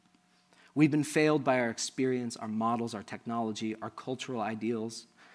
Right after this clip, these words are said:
We are created to long for community, but we've been forced to settle for tribes or crowds. And then we just use the name community.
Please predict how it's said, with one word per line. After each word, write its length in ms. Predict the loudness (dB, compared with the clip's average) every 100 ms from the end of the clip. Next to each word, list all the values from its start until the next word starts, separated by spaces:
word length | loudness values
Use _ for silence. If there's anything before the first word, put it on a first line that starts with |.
| -20 -12 6
We 160 | 8
are 80 | 8
created 600 | 6 2 4 6 6 2
to 80 | 0
long 500 | 0 0 0 -2 -6
for 240 | -4 -4
community, 580 | -4 -8 -6 -4 -2 -2
but 220 | -4 -6
we've 160 | -4 -2
been 140 | -4
forced 460 | -6 -4 -2 -2 -6
to 80 | -10
settle 380 | -6 -4 -4 -6
for 180 | -10
tribes 680 | -10 -6 -2 0 -2 -6 -10 -12
or 100 | -16
crowds. 640 | -14 -14 -14 -16 -18 -20 _ _ _ _ _ _ _ _ _ _ _ _
And 120 | -10 -6
then 100 | -4
we 60 |
just 320 | -4 -6 -6
use 380 | -8 -6 -4 -6
the 100 | -10
name 320 | -10 -12 -14 -16
community. 580 | -16 -14 -14 -16 -20